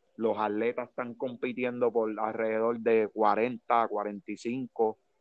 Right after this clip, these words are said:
igual que Kenny Omega con Okada, que,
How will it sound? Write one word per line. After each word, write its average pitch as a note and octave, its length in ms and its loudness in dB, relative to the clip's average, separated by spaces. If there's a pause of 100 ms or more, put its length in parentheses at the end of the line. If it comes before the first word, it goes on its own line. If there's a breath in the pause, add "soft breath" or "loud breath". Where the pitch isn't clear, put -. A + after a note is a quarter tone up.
(140)
igual G2 340 0
que A#2 160 2
Kenny A2+ 260 -2
Omega A2 380 0
con A2 200 -2
Okada, A2 580 4
que, F#2+ 280 -6